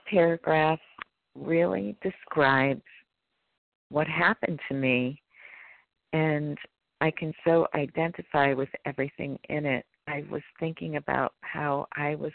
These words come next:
once a newcomer, and by the grace of God, I was directed to this meeting by someone I, I don't even know who it is. It was someone who recommended it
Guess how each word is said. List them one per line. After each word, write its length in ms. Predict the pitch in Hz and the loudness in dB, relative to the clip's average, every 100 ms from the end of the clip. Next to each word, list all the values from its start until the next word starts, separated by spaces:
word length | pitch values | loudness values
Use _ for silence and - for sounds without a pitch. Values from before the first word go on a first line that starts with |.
| - | -6
once 220 | 139 135 - | -4 -4 -6
a 80 | 135 | -8
newcomer, 880 | 139 143 147 - 139 127 131 - 147 _ _ _ _ _ _ _ _ _ - - - - - _ _ 160 | -6 -6 -8 -8 -6 -4 -4 -6 -10 _ _ _ _ _ _ _ _ _ -20 -20 -18 -18 -20 _ _ -2
and 340 | 147 143 - | 0 -2 0
by 160 | 143 139 | 2 2
the 120 | 143 | 0
grace 320 | - 151 156 - | 2 2 2 -4
of 140 | - | -4
God, 420 | 190 147 143 131 - | 0 2 4 2 -2
I 100 | 143 | -4
was 140 | 135 139 - | -2 -4 -6
directed 560 | 135 131 139 _ - 143 - | -2 0 0 _ -10 -10 -10
to 80 | 127 | -12
this 100 | 131 - 135 | -14 -16 -8
meeting 520 | 135 139 139 131 131 | -6 -4 -4 -4 -2
by 260 | 131 123 131 - | 2 2 0 -6
someone 460 | 143 139 139 135 135 - | -4 -2 -4 -6 -10 -8
I, 280 | 131 120 123 _ _ 135 | -4 -2 -4 _ _ -6
I 80 | 127 | -2
don't 240 | 135 139 | -2 -4
even 240 | 135 131 | -6 -6
know 240 | 135 131 139 - | -2 -4 -4 -6
who 180 | 139 | -2
it 100 | 127 | 2
is. 280 | 135 143 120 - | 4 4 2 -2
It 140 | - - | -8 -8
was 120 | 127 - | -12 -4
someone 320 | 135 131 131 | -4 -2 -6
who 320 | 139 131 123 - _ _ _ 135 | -6 -4 -6 -8 _ _ _ -4
recommended 680 | 135 139 127 131 131 135 | -2 -2 -2 -2 0 -2
it 140 | 127 | -2